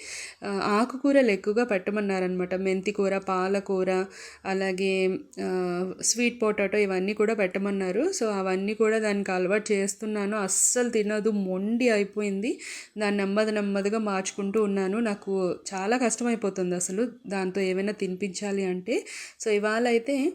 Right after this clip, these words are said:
ఎప్పుడు కూడా నేను మెంతికూర అయితే పరాటా చేసి పెడతాను దానికి, తింటుంది. కానీ ఇవాళ కొంచెం వెరైటీగా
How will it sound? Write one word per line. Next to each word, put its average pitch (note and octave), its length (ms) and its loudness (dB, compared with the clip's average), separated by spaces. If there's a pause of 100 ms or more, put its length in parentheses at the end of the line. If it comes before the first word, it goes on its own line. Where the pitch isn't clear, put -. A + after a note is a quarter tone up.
(500)
ఎప్పుడు C#4 300 4
కూడా C#4+ 220 8
నేను B3 220 4
మెంతికూర G#3+ 500 4
అయితే A3 240 0
పరాటా A3+ 560 0
చేసి A3 260 2
పెడతాను G3 380 2
దానికి, F3+ 520 2
తింటుంది. G#3 540 0
కానీ G3+ 340 0
ఇవాళ G3+ 300 2
కొంచెం G#3+ 400 2
వెరైటీగా G3+ 640 0